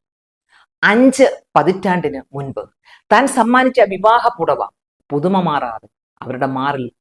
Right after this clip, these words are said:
പറ്റിച്ചേർന്ന് കിടന്നിരുന്നു. സുമംഗലിയായി തന്നെ ആ അമ്മ യാത്രയായി. മണിക്കൂറുകൾക്കകം ആ മെലിഞ്ഞ ശരീരം അഗ്നിയിൽ ലയിച്ചു. എല്ലാം കഴിഞ്ഞു മടങ്ങുമ്പോൾ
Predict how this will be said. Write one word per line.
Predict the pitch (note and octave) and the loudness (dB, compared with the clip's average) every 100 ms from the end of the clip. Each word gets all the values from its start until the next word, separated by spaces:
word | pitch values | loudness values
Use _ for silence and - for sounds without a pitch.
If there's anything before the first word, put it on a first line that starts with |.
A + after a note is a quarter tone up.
| C3 | -14
പറ്റിച്ചേർന്ന് | A#2+ E3 C#3+ C3 A#2+ | -10 -8 -6 -6 -8
കിടന്നിരുന്നു. | B2 A2+ A2+ A2 - _ _ _ _ _ _ _ | -10 -10 -10 -12 -18 _ _ _ _ _ _ _
സുമംഗലിയായി | - D3+ E3+ E3+ F3 F3 F3 F3+ F3+ | -4 -2 2 2 2 2 0 0 -2
തന്നെ | E3+ G3 G#3 G3+ _ - | -2 -2 -4 -10 _ -10
ആ | C3 C3 | -6 -6
അമ്മ | C3 C#3 A#2 - | -6 -6 -8 -10
യാത്രയായി. | A#2+ A#2+ A#2 A2 E2+ F2 - _ _ _ _ _ _ _ _ | -8 -8 -8 -10 -10 -12 -18 _ _ _ _ _ _ _ _
മണിക്കൂറുകൾക്കകം | G3+ C4 D4+ D4+ C4+ B3 E3 C3+ A2+ - | 0 2 2 4 4 2 0 -2 -6 -10
ആ | D3 | -6
മെലിഞ്ഞ | C#3+ D#3 F3+ F#3 | -4 -2 -2 -4
ശരീരം | - D3+ D3 C#3 A#2 - | -6 -4 -4 -6 -8 -10
അഗ്നിയിൽ | C#3+ - D#3 C3+ B2 - | -10 -4 -4 -4 -8 -10
ലയിച്ചു. | B2 C3+ B2+ B2+ - _ _ _ _ _ _ _ C#3+ | -6 -4 -6 -10 -20 _ _ _ _ _ _ _ -6
എല്ലാം | C#3+ D3+ D#3+ F3 | -4 0 0 0
കഴിഞ്ഞു | E3+ D#3+ F3 | 0 -2 -2
മടങ്ങുമ്പോൾ | D3+ D#3+ F3+ F3+ D3+ | -4 -4 0 4 4